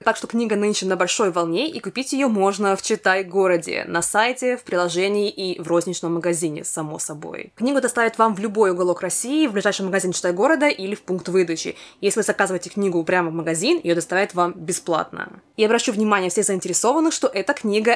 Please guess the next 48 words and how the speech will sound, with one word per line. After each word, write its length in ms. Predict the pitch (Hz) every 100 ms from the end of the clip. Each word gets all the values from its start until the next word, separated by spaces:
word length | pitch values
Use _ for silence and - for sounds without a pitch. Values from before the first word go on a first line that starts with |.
| -
это 240 | 185 190
целая 420 | 180 185 175 175
серия, 380 | 180 - 214 170
и 120 | 175
уже 140 | 202 190
доступен 420 | 185 - 285 269
предзаказ 520 | 233 202 196 196 -
второй 320 | - 226 214
части 440 | 170 180 254 - -
«Удержать 580 | 220 180 185 170 160 156
тринадцатого». 680 | 185 185 190 170 - 175 170 - - -
Как 140 | 226
развивались 340 | 240 214 208
отношения 600 | - 202 196 214 185 170
Шеннон 340 | 165 226 190 170
и 160 | 190
Джонни 520 | 175 196 294 349 370 349 -
уже 180 | 185 196
во 60 |
второй 300 | 196 170 170
части. 520 | 170 165 165 - - 53 - -
И 80 |
если 240 | 208 269 254
вы 80 | 220
так 180 | 220
же, 60 | 208
как 180 | 214 -
я, 120 | 196
заинтересованы 600 | 190 180 202 220 202 196
аннотацией 560 | - 214 180 165 - 240
этой 240 | 233 262
книги 280 | 254 233 220 226
и 40 |
планируете 500 | 226 208 214 185 175
её 80 | 175
читать 260 | - 180 160
в 40 |
ближайшее 580 | 180 202 185 156 - 170
время, 340 | 165 185 311
то 100 | 302
купить 320 | 196 180 269
её 120 | 311 285
можно, 280 | 240 247
опять 340 | - 185 202 196
же, 100 | 214
эксклюзивно 760 | - - 202 196 170 190 190
в 60 | 175
Читай-городе. 1080 | 180 - 156 160 165 180 175 160 143 -